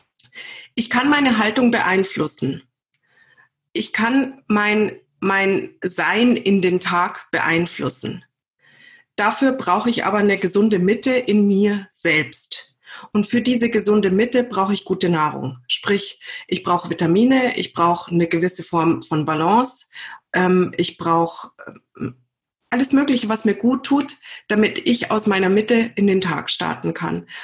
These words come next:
Und dann ist es natürlich so systemisch, positive Psychologie. Es ist ja nicht so, dass das alles getrennte, äh, Systeme wären, wenn du so willst. Ähm, dann ist es natürlich so,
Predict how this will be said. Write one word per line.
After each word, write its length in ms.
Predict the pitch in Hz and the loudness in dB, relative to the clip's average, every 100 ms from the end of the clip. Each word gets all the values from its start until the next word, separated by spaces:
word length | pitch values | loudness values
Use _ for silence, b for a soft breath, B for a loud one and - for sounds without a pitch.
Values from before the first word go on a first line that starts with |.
| B | B
Und 200 | - 226 | -2 0
dann 160 | 226 247 | 2 2
ist 160 | 285 254 | 0 0
es 120 | 240 | 0
natürlich 460 | 226 - 320 330 | 0 2 2 2
so 120 | - 185 | 2 0
systemisch, 640 | 175 165 - 220 226 214 | 0 -2 0 2 4 2
positive 500 | - 180 175 180 180 | -2 -2 -2 -2 -2
Psychologie. 520 | 175 - 185 180 214 | -4 -4 -2 0 0
Es 120 | 202 | -2
ist 140 | 190 - | -2 -2
ja 80 | 180 | -2
nicht 160 | 175 | 0
so, 80 | 180 | -2
dass 180 | 175 175 | -2 -4
das 160 | - | -10
alles 300 | - 175 196 | -4 -2 -2
getrennte, 640 | - 170 160 180 185 185 180 B B | -4 -6 -2 0 2 0 -2 B B
äh, 180 | - 143 123 139 | -4 -4 -4 -6
Systeme 560 | 165 180 - 208 190 | -2 -2 2 2 4
wären, 240 | 160 156 156 | 2 2 2
wenn 140 | 160 | 2
du 100 | 156 | 2
so 200 | 156 156 | 0 0
willst. 360 | 151 151 - - B B B B | 0 -2 -6 -14 B B B B
Ähm, 340 | 196 196 202 - - | -2 2 0 -2 -2
dann 180 | 208 | 2
ist 120 | 247 240 | 2 2
es 120 | 220 | 2
natürlich 520 | 196 190 269 277 - | 0 2 2 2 0
so, 300 | 214 202 202 | 0 0 -2